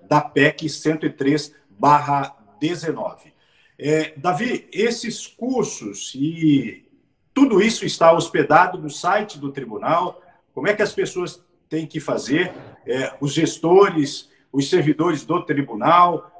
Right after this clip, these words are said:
para que eles possam entender o que, que já mudou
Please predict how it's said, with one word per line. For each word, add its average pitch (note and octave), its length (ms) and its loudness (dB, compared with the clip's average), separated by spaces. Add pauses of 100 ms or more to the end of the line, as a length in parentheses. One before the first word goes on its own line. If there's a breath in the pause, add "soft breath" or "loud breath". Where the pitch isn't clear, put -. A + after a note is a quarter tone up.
para - 160 -2
que F#3+ 160 -6
eles F3+ 240 -6
possam E3+ 400 -4
entender D#3+ 600 -8
o D3+ 40 -10
que, - 160 -8
que F#3 160 0
já D#3+ 180 0
mudou F#3+ 760 -2